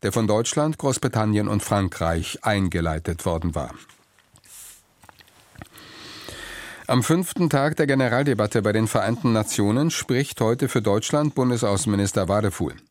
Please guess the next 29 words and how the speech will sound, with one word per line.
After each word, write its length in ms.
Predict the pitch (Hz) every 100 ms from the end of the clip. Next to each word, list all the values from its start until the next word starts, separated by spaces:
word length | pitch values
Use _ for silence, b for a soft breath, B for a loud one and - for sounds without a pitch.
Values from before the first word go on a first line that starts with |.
| _ _ - B B B B
Vor 260 | - 131 131
seiner 280 | 147 147 120
Rede 240 | 135 160
zeigte 340 | - 139 -
er 120 | 117 110
sich 300 | 113 - 120
angesichts 600 | 127 95 101 - - -
derzeit 460 | 107 - 98 90
laufender 480 | 95 98 107 95 90
amerikanischer 760 | 98 95 92 117 127 117 107
Bemühungen 640 | 92 92 123 127 98 127 135 B B B
optimistisch 800 | 117 131 147 175 - 120 - -
für 180 | - 101
ein 160 | 104
diplomatisches 920 | 104 110 120 104 110 123 107 104 95 -
Ende 300 | 117 113 95
des 200 | 92 -
Krieges 420 | 107 98 98 104
im 140 | 92
Gazastreifen. 800 | 101 104 101 95 98 92 - 82 - _ - B B B B -
Er 100 | 113
stelle 260 | 139 135
fest, 360 | - 131 - -
dass 220 | 120 -
es 160 | 117 -
jetzt 340 | 135 - -
ein 100 | 110
Momentum 580 | 110 120 151 - 95 92
gebe, 440 | 101 95 98 85